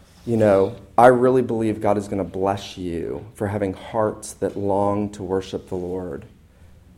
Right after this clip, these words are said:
You know, knowing that most of us that were there were really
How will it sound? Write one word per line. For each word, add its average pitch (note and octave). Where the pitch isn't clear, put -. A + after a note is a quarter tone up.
You A2
know, F#2+
knowing B2+
that A2+
most C#3
of A#2+
us A#2
that -
were A2
there G2
were G#2
really A2+